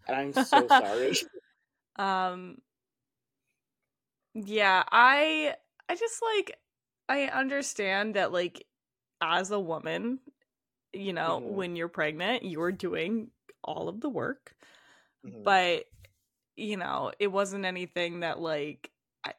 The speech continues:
Speaker 2: I mean, it sounds like her and her partner, her husband, planned on having a kid. They did it together. They're gonna raise the kid together. Uh,
Speaker 1: Oh,
Speaker 2: he
Speaker 1: that
Speaker 2: has
Speaker 1: makes
Speaker 2: just
Speaker 1: sense
Speaker 2: as
Speaker 1: why
Speaker 2: much
Speaker 1: they
Speaker 2: of a say in the name as she
Speaker 1: Yeah.
Speaker 2: does. And so if he's really, like, if she were really against the name, they would just X it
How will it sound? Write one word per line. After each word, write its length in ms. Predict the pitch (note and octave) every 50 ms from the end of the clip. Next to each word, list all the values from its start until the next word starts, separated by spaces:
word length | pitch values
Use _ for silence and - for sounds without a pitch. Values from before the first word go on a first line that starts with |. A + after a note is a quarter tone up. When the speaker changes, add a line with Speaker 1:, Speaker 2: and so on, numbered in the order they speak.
| - -
Speaker 2:
I 100 | F3+ F3
mean, 220 | F#3 F3+ E3+ - - - _ -
it 120 | G3 F#3 -
sounds 300 | - G#3 G#3 C4 C#4+ C4
like 140 | G#3+ F#3 -
her 220 | - G#3+ G#3 G3 F3+
and 100 | D#3+ F3
her 280 | E3+ F3+ E3+ E3 E3
partner, 560 | - - - F#3+ G3+ - - - D3+ D#3+ F3 F3
her 160 | F3 D#3+ E3+
husband, 460 | F#3+ F3 F#3+ F#3+ - D#3 D3+ D3+ D#3
planned 300 | - - E3 E3 F3 E3+ D#3+
on 100 | D#3 E3
having 320 | E3+ E3 D#3+ D#3 D#3 C#3+
a 60 | -
kid. 360 | - - G3 F3+ D#3+ D3+ D3 -
They 100 | D#3 D3
did 140 | E3 E3+
it 100 | F3+ E3
together. 680 | - - - E3+ F3+ F3 C#3+ G#2 G#2 D3+ E3+ G3+ G3+ -
They're 80 | - -
gonna 140 | E3+ E3 D3+ C#3+
raise 280 | D3+ F3+ G#3 G3+ -
the 80 | - D3+
kid 160 | D3 E3 D3
together. 580 | C3+ C#3+ - C#3+ C3 - - - E3 F3+ G3+ - _ - - _ _ _ _ _ _ -
Uh, 220 | - E3 D3+ -
Speaker 1:
Oh, 180 | E3+ E3 D#3+ D#3
Speaker 2:
he 160 | - D#3+ F3
Speaker 1:
that 20 | F#3+
Speaker 2:
has 120 | G#3+ G#3+
Speaker 1:
makes 80 | G3 -
Speaker 2:
just 200 | F3 D#3+ D3 F#3
Speaker 1:
sense 20 |
Speaker 2:
as 120 | E3+ C#3
Speaker 1:
why 40 | B2+
Speaker 2:
much 200 | B2+ F3 E3+ -
Speaker 1:
they 20 | F3+
Speaker 2:
of 80 | D3
a 60 | D#3+ D#3+
say 380 | - - - F#3 F3+ F#3 F3+
in 160 | F3 E3 E3 E3+
the 80 | D#3
name 720 | D#3+ D#3+ E3 F3 G3 F#3 E3 D#3 D#3+ E3 E3 F3+ G#3 G3+ - - -
as 320 | D#3+ D3+ D3+ D#3 D#3+ -
she 280 | - - - A#3 C#4+ C4+
Speaker 1:
Yeah. 360 | C#3+ - - - - - G3+
Speaker 2:
does. 120 | A3+ A#3+ -
And 180 | - G#3+ A3+
so 180 | - B3 A3+ A3
if 100 | A3 -
he's 320 | - D4+ E4 E4 - - - -
really, 200 | C#4+ C#4 C4+ B3+ -
like, 220 | E4 F4+ C#4+ - _ _ _ _ _ _ _ _ _ _ _ -
if 120 | F#4 F4
she 240 | - - - F#4+ A4+
were 120 | A4 D#4+ F3+
really 240 | F#3+ B3+ A3 A3
against 300 | F#3+ E3+ F3+ E3+ - -
the 60 | - E3
name, 360 | E3 E3 E3 F#3 A#3 B3 B3 -
they 120 | A#3 A#3+
would 140 | A#3+ B3+ A#3+
just 180 | D4+ C#4+ - -
X 240 | - C#4 - - E4+
it 80 | E4+